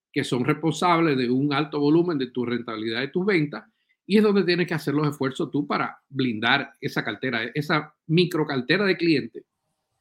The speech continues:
que realmente está dándote el gran negocio. Entonces, sencillamente es estratégico el asunto.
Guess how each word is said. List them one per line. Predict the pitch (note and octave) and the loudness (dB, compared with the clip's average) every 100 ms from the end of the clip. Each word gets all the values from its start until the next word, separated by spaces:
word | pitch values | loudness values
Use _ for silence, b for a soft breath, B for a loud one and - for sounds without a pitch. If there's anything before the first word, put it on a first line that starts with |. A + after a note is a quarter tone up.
| _ _ _ _ | _ _ _ _
que | - E3 | 0 4
realmente | D#3 D#3+ D#3+ E3 G#3 F3+ D#3 | 4 4 4 2 2 0 0
está | C#3+ C#3 | -6 -6
dándote | C3+ D3+ D#3 D3+ C#3+ - | -2 -2 0 0 -2 -4
el | C#3+ A#2 | -6 -2
gran | B2 C3+ | -2 -2
negocio. | G#2+ B2+ A3+ - - _ _ _ _ _ _ _ _ _ _ _ _ _ | -2 -4 -4 -6 -14 _ _ _ _ _ _ _ _ _ _ _ _ _
Entonces, | F#3 F#3 G#3 F#3+ | -4 0 2 2
sencillamente | F3+ F3+ A#3 G#3+ G#3 G#3+ | 2 2 2 2 2 0
es | - | 0
estratégico | E3 C3 A#2 - F3 C3 A#2+ G2+ | -6 -8 -8 -4 -4 -4 -8 -12
el | F2 | -18
asunto. | F2+ - D#2 _ | -18 -20 -20 _